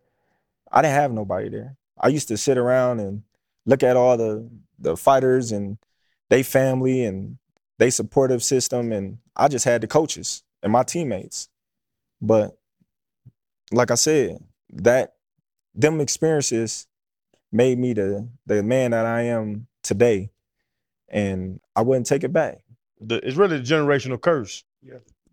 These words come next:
Speaker 2: of changing it. What you've seen, you either see it and agree with it, or you disagree with it. And what you saw, you disagree with that as a father not being there. So now I'm gonna be there, and that's
Speaker 1: Yeah.
Speaker 2: beautiful. We talk about it a lot in this show. Man, I gotta ask you about, 'cause one thing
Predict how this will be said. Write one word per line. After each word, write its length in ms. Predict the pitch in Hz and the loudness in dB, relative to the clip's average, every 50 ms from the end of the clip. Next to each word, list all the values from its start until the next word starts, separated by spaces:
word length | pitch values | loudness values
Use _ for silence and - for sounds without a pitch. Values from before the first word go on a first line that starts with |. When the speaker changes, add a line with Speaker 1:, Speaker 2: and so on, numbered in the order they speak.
| - | -4
Speaker 2:
of 200 | - 107 113 98 | -2 -2 -2 -2
changing 440 | - - 160 151 143 135 113 107 104 | 0 -2 0 0 0 -4 -4 -6 -6
it. 120 | 98 - - | -6 -6 -4
What 180 | 120 131 110 | -4 -4 -2
you've 140 | 131 135 113 | -4 -6 -6
seen, 560 | - - 175 175 180 185 190 190 190 175 147 _ | -2 -2 0 0 2 0 0 -2 -4 -6 -10 _
you 140 | - 123 131 | -6 -4 -2
either 160 | 131 117 117 | -2 -2 -4
see 300 | 110 - 156 160 160 160 | -6 -2 0 2 2 2
it 60 | 151 | 0
and 100 | 131 123 | -2 -4
agree 220 | 120 117 147 175 180 | -4 -2 0 0 0
with 180 | 165 170 160 | 0 0 0
it, 20 | 151 | 0
or 60 | 127 | -2
you 160 | 123 127 120 | -2 -4 -6
disagree 480 | 110 120 160 147 - 131 113 117 123 117 | -2 -2 -2 -2 -2 -8 -6 -6 -6 -4
with 220 | 107 110 104 98 | -4 -4 -4 -6
it. 100 | 85 - _ - | -8 -14 _ -14
And 140 | 101 101 | -10 -6
what 180 | 117 123 123 - | -6 -6 -4 -6
you 100 | 170 170 | -8 -8
saw, 380 | - - 127 123 123 120 113 101 _ _ _ _ _ _ _ _ _ _ | -4 0 0 2 2 0 -2 -6 _ _ _ _ _ _ _ _ _ _
you 120 | - 156 165 | -4 -2 0
disagree 480 | 131 143 127 117 113 110 143 156 147 | 2 0 0 0 -2 0 2 2 2
with 160 | 131 120 113 92 | 2 -2 -4 -4
that 220 | 110 107 95 - - _ _ _ _ _ | -4 -4 -4 -6 -10 _ _ _ _ _
as 160 | 117 110 95 | -6 -6 -6
a 40 | 95 | -4
father 300 | - 127 120 117 107 104 | -2 0 0 0 -2 -2
not 220 | 107 104 101 98 | -6 -8 -8 -6
being 240 | 98 117 110 107 104 | -6 -4 -4 -4 -4
there. 160 | 104 101 98 | -6 -6 -8
So 120 | 95 - 98 | -8 -10 -6
now 200 | 110 117 117 117 | -4 -2 -2 -2
I'm 60 | 110 | -4
gonna 120 | 104 98 | -6 -10
be 180 | 92 98 127 131 | -6 -4 -4 -2
there, 280 | 120 107 101 98 90 - | -2 -2 -2 -4 -4 -6
and 120 | 98 107 | -6 -2
that's 180 | 123 127 110 92 | -2 -2 -2 -2
Speaker 1:
Yeah. 40 | |
Speaker 2:
beautiful. 360 | 104 127 143 131 113 95 104 110 | -2 -4 -4 -4 -4 -8 -8 -8
We 100 | 120 113 | -8 -6
talk 180 | - 117 107 | -6 -8 -8
about 200 | 98 98 107 110 | -4 -2 -2 0
it 40 | 110 | 2
a 20 | |
lot 140 | 110 113 117 | 2 0 0
in 80 | 110 110 | 0 -4
this 100 | 107 104 | -10 -10
show. 320 | - - 131 127 120 113 _ _ _ _ _ _ _ _ _ _ _ _ | -4 -2 -2 -2 -2 -4 _ _ _ _ _ _ _ _ _ _ _ _
Man, 100 | - 135 | -2 0
I 80 | 127 123 | 0 2
gotta 240 | 107 143 143 139 123 | 2 2 2 4 4
ask 320 | 127 127 127 120 - - | 4 4 2 2 0 -4
you 80 | 110 107 | -8 -2
about, 240 | 98 110 107 92 | 0 2 0 2
'cause 120 | - 120 110 | 0 -4 -2
one 180 | 127 156 147 | 0 0 0
thing 260 | 127 135 131 123 127 | 2 0 0 0 -2